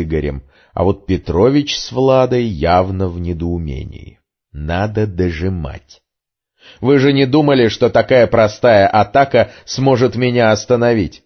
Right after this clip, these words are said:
Молчание. Не верят. Чего-то не хватает. "И спасибо, что сделали за меня всю грязную работу. Ненавижу хаоситов!" Презрительно морщусь. "Ну же,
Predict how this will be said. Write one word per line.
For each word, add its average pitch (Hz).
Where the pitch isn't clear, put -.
Молчание. 67
Не 90
верят. -
Чего-то 151
не 143
хватает. 110
"И 165
спасибо, 170
что 165
сделали 156
за 143
меня 156
всю 143
грязную 123
работу. 117
Ненавижу 123
хаоситов!" 113
Презрительно 85
морщусь. 80
"Ну 101
же, 85